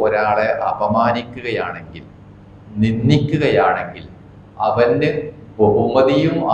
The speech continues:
ആദരവും തിരിച്ചു കൊടുക്കുവാൻ ആർക്കും സാധിക്കുകയില്ല എന്ന കാര്യമാണ്. നോക്കുക, നാം തൗഹീദിന്റെ എല്ലാ തരത്തിലുമുള്ള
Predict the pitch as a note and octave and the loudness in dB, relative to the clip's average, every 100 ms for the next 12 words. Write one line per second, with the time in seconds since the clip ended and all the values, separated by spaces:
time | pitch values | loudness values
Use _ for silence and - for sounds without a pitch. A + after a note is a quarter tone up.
0 | G#2 G#2+ G#2 A2 G#2+ A2 A2+ A2+ G#2+ A2 | 2 2 2 2 0 -4 -6 -4 -2 -2
1 | - - G#2+ G2+ G2 G2+ G2+ G#2 G2+ - | -4 -4 0 0 -2 -4 0 2 2 0
2 | - - - G2 G2+ A#2 B2 - D#3+ - | -6 -16 -10 -4 2 2 2 -2 -6 -6
3 | F#2+ F2+ F#2 F2 - F#2+ F#2+ F2 F2 E2+ | -4 -2 -4 -8 -14 -12 -12 -12 -14 -8
4 | F2 E2+ E2 E2+ E2 D2+ D2 D2+ - B1+ | -6 -8 -14 -14 -12 -8 -8 -10 -14 -16
5 | - - - - - - - A2 B2+ - | -16 -20 -20 -20 -20 -20 -6 4 6 6
6 | D3+ D#3 D3+ A2+ A2 - - - - - | 8 10 10 10 8 4 -2 -12 -20 -2
7 | B2 B2+ B2 D#3 E3+ E3+ E3+ E3+ E3+ F#3 | 4 6 6 4 6 8 6 8 6 6
8 | - - - B2 C4 C#4 E3 - G#3 G#3 | 0 -8 -4 0 2 10 10 12 10 8
9 | E3+ E3 E3 E3 F#3 F#3+ E3 D#3 | 8 8 6 2 4 4 4 4